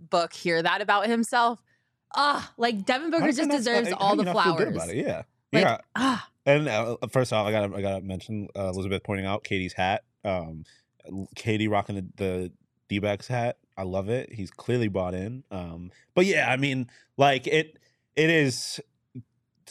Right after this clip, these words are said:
Speaker 2: Kevin Durant said it. The, the team, the, the fans, everybody thrives off Devin Booker's aggressiveness. Like, you, it just seems like one of those things where when Devin Booker is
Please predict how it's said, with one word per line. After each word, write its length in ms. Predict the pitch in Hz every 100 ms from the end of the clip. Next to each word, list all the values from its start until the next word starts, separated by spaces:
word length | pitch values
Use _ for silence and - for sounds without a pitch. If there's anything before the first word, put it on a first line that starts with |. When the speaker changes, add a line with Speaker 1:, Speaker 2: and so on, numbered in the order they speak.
| - 127 110
Speaker 2:
Kevin 200 | 208 202
Durant 220 | 202 190
said 120 | 214 135
it. 160 | -
The, 120 | 139
the 120 | 151 151
team, 580 | 196 208 208 208 113 -
the, 300 | 120 117 110
the 100 | 107
fans, 360 | 156 160 165
everybody 420 | 156 165 156 117 - - - -
thrives 420 | 123 123 127 113
off 420 | 107 107 104 - _ _ _ _ 98 _ _ _
Devin 260 | 131 131 120
Booker's 360 | 123 123 123 -
aggressiveness. 720 | 98 104 104 - 92 73 -
Like, 180 | 101 104
you, 360 | 120 147 147 - - _ _ -
it 260 | 113 127 135
just 280 | 151 156 -
seems 260 | 151 143
like 100 | 156 139
one 120 | 139
of 60 |
those 140 | 135 117
things 220 | 139 123
where 80 | 120
when 160 | 113
Devin 260 | 110 120 135
Booker 260 | 127 139
is 100 | 131